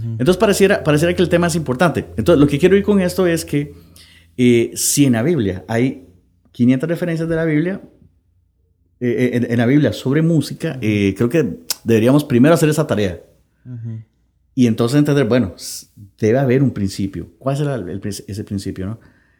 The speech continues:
Speaker 1: Eh, y, y, y ir girando por ahí. Pero entonces lo que yo, más que cambiaría, más bien, cambiaría tal vez, eh, eh, ambientes, digamos, que se-, que puedan ser nocivos. Por ejemplo, impuntualidad, que sé que en muchas iglesias pasa mucho eso.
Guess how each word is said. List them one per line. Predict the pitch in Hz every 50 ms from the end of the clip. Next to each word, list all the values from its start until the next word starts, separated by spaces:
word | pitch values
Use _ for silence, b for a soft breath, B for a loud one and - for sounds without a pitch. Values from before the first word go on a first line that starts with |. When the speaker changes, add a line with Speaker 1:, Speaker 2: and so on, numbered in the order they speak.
| b b b _
Speaker 1:
Eh, | - 107 107 107 104 101 101 98 98 95 92 90 - -
y, | - 117
y, | 113 - 110 107 104 101 - 98
y | 107
ir | 104
girando | 101 123 117 110 107 110
por | 110 120 107
ahí. | 98 98 95
Pero | - 117 117
entonces | 110 147 151 160 180
lo | 175
que | - 151 143
yo, | 147 160 175 165
más | - 135 123 123 123 120 127 143 147
que | 190 170
cambiaría, | - 180 170 170 160 143 135 139 147 160 156
más | 151 143 143
bien, | 139 143 147 151 165 165 165 B B B B B B B B B B
cambiaría | - - 147 143 139 147 160 180
tal | 202 180
vez, | 165 180 190 190 - - - -
eh, | - - 113 131 -
eh, | - 123 123 123 -
ambientes, | 123 123 127 123 131 151 165 165 160 160 196 190 185 - - - - _
digamos, | 120 120 113 123 117 123 135 143 160 -
que | - 147
se-, | - 156 135 -
que | - 127
puedan | 120 127 139 143
ser | 147 147 143
nocivos. | 135 123 - - 120 113 101 98 -
Por | - 107
ejemplo, | 110 123 123 151
impuntualidad, | 147 143 127 120 - 110 104 101 104 113 117 120 123 120
que | - 113
sé | - - 123
que | 123 127
en | 123
muchas | 127 123 135 127
iglesias | 117 113 117 113 127 123 123 B B B B B B B _
pasa | - 120 - 135
mucho | 127 127 123 123 127 120 127
eso. | 131 127 127 - 135 135